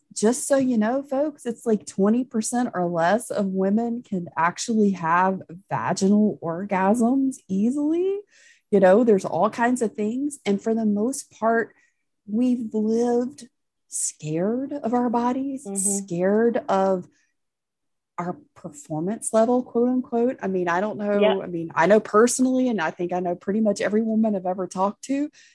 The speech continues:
Speaker 1: has faked orgasms for most of their life because they just weren't feeling it and they felt bad,
Speaker 2: Absolutely.
Speaker 1: not wanting to tell their partner, "Well, hey, this isn't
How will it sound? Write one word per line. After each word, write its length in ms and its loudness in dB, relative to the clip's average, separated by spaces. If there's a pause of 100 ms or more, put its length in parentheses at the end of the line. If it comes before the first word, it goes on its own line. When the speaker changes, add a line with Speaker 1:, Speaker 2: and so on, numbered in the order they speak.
(120)
Speaker 1:
has 160 -10
faked 380 0
orgasms 1000 -2
for 120 -4
most 340 -4
of 120 2
their 180 2
life 440 -2
because 540 -2 (880)
they 140 4
just 320 -4 (120)
weren't 280 -2
feeling 420 2
it 280 -2
and 180 6
they 140 0
felt 420 2 (280)
bad, 300 6
Speaker 2:
Absolutely. 580 6
Speaker 1:
not 300 2
wanting 340 0
to 120 -4
tell 200 -4
their 140 -2
partner, 460 -4
"Well, 200 -4
hey, 220 0
this 240 0
isn't 260 -4